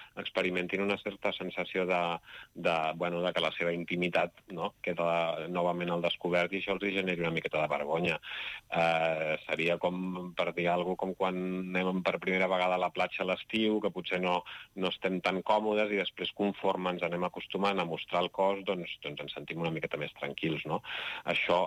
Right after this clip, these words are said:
passarà i si passa amb, amb excés, és a dir, alguna persona que ja manifesta molta ansietat amb, amb el fet de, de, de, de mostrar alguna part del seu cos, doncs aleshores ja consideraríem que aquí hi ha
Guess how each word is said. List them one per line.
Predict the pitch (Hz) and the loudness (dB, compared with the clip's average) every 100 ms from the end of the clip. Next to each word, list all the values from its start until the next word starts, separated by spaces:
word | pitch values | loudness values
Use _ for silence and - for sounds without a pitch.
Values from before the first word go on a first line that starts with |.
| - | 0
passarà | 95 - 92 101 98 - - | -6 -2 0 4 4 2 -4
i | 101 90 | -6 -6
si | - - 80 | -8 -10 -10
passa | 73 85 85 95 92 | 0 0 0 0 -2
amb, | 92 | -2
amb | 98 90 | -4 -2
excés, | - - 107 104 82 | -4 -2 2 2 2
és | 80 | -2
a | |
dir, | 80 85 | 0 0
alguna | 67 73 78 80 | 0 -2 -2 -2
persona | 82 - 90 85 | -2 -2 0 0
que | 76 | 0
ja | 80 85 | 0 2
manifesta | 85 82 - 87 - 82 82 | 0 -4 -4 -4 -2 0 0
molta | 80 80 78 85 87 82 101 | 0 -6 -2 0 0 0 -2
ansietat | 87 - 82 87 92 - | -2 -4 -4 0 -2 -2
amb, | 76 69 | -8 -8
amb | 73 76 | -10 -8
el | 73 73 | -8 -6
fet | - 76 | -8 -4
de, | 78 78 - - - - | 0 0 -2 -12 -16 -6
de, | 85 82 78 | -2 -2 -2
de, | 80 78 73 | 0 0 0
de | 80 | -4
mostrar | 80 80 - | -4 -6 -2
alguna | 85 80 80 82 78 | 0 2 0 -4 -2
part | 80 80 | -2 -2
del | 78 | -2
seu | 82 | -4
cos, | 82 80 | -2 0
doncs | 82 85 | 0 0
aleshores | 80 78 78 | 0 0 0
ja | 82 80 | 0 0
consideraríem | 87 85 85 85 78 82 82 | -2 -6 -2 -2 0 -2 -2
que | 78 | -4
aquí | 80 80 | -2 0
hi | |
ha | 78 | 0